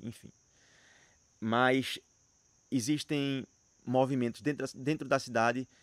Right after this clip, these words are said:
tanto de Denver quanto de Portland, pra criar a legalização total, que você pode comercializar e comprar e papapá.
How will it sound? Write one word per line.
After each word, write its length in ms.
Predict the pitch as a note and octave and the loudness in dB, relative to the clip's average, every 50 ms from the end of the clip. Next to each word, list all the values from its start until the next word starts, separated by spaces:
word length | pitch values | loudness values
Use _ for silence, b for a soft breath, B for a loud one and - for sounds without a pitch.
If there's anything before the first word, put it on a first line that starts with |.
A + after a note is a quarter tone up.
| b b b b b _ _ - - - | b b b b b _ _ -20 -8 -4
tanto 200 | - C#3 C#3 - | -2 -2 -2 -4
de 80 | - A#2+ | -6 -2
Denver 280 | A2+ B2 A#2 A#2 A#2 | 2 2 2 2 0
quanto 240 | - A#2+ A#2 - A2+ | -2 -4 -6 -6 -6
de 80 | A2 A#2 | -8 -6
Portland, 440 | - - A2+ A2+ A#2 - B2+ B2 A#2+ - | 0 2 2 2 2 0 -4 -6 -4 -2
pra 400 | B2+ A#2 A#2+ B2 B2+ C3 - - _ _ _ _ _ _ _ _ _ | 0 2 4 4 4 2 0 -4 _ _ _ _ _ _ _ _ _
criar 460 | - D3+ C#3+ C3+ B2 A#2+ B2 B2 B2+ b b b b b b | -4 0 2 4 6 6 6 4 2 b b b b b b
a 100 | - A2+ | 0 2
legalização 560 | A#2+ B2+ B2 B2+ A#2+ A2+ C3+ A#2+ - C3+ B2 A#2+ | 4 4 4 4 2 2 0 0 0 -2 -4 -4
total, 640 | - B2 A2+ - C#3+ D3 E3 F3 E3+ E3+ E3 E3 D#3 | -4 -6 -4 -2 0 2 2 4 4 4 4 2 0
que 140 | - - A#2+ | -4 -8 -10
você 100 | - - | -8 -4
pode 180 | - B2 A#2 | -2 -2 -2
comercializar 600 | - - B2+ B2 A#2+ - B2+ A#2+ A2+ D3 D3+ D3+ D3 | -2 -4 -4 -4 -4 -4 -4 -4 -2 0 0 0 0
e 60 | C#3 | -2
comprar 420 | - B2+ B2+ B2 - C#3+ C#3 C#3+ | -4 -8 -8 -6 -4 -2 -2 -2
e 60 | C#3+ - | -2 -4
papapá. 400 | - A2+ - - - - - | -6 -6 -6 -8 -10 -10 -12